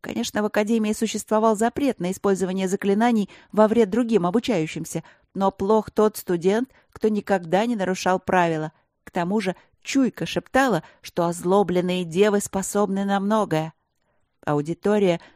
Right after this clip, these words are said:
медленно наполнялась студентами всех годов обучения. Первокурсники старались держаться первых рядов, старички забивались в середку,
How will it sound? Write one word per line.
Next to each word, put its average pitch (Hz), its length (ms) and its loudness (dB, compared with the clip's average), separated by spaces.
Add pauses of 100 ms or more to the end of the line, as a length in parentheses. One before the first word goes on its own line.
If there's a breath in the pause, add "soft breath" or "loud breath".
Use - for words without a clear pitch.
(140 loud breath)
медленно 190 520 -2
наполнялась 185 600 -2
студентами 190 680 -2
всех 202 300 -2
годов 180 380 0
обучения. 160 640 -6 (300 soft breath)
Первокурсники 170 840 -2 (120 soft breath)
старались 220 520 -2
держаться 202 480 -2
первых 214 420 0
рядов, 180 400 -2 (140)
старички - 600 -4
забивались 180 500 0
в - 40 -14
середку, 175 580 0